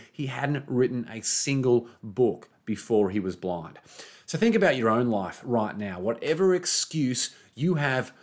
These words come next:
for failure or for not achieving what you want is totally invalid. That might seem harsh, but it's true.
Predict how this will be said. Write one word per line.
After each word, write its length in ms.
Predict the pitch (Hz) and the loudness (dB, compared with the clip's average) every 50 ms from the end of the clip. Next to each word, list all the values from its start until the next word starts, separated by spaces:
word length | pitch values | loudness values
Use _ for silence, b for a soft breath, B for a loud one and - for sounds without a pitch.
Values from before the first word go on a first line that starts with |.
| b b | b b
for 260 | - - 104 87 - | -8 -4 -4 -4 -4
failure 680 | - - - 175 151 180 190 190 185 185 175 180 170 175 B B | -6 -4 -2 0 2 2 4 6 6 6 6 4 2 -2 B B
or 160 | B 131 120 | B -2 -2
for 140 | - - 131 | 0 0 -2
not 180 | 147 165 165 | 0 0 0
achieving 560 | 160 156 - - 156 147 139 139 135 131 127 131 | -2 -2 -2 0 0 2 2 0 -2 -4 -4 -4
what 200 | - 123 123 - | -2 0 0 0
you 140 | 92 107 107 | 0 -2 -2
want 320 | 110 113 110 110 113 110 - | -2 0 -2 -2 -2 -4 -6
is 260 | - 117 110 101 - - | -6 -6 -4 -4 -4 -6
totally 760 | - - - - - 139 143 143 143 139 139 131 123 - - | -8 -12 -10 -4 0 0 2 2 2 0 0 -2 -2 -6 -6
invalid. 640 | 127 113 107 101 87 98 87 87 85 73 - - - b b b b b b b | -4 -4 -4 -4 -4 -4 -6 -6 -8 -12 -14 -18 -20 b b b b b b b
That 200 | b 127 - - | b -2 -2 0
might 240 | 175 175 170 165 165 | -2 -4 -4 -4 -4
seem 240 | - - 156 139 117 | -4 -4 -4 -4 -4
harsh, 420 | 101 113 110 107 107 107 - - - | -6 -6 -6 -6 -6 -8 -10 -10 -8
but 140 | 98 110 95 | -4 -4 -4
it's 140 | 95 - - | -2 -4 -6
true. 380 | - - - 113 101 82 71 | -6 -4 -2 0 0 -2 -2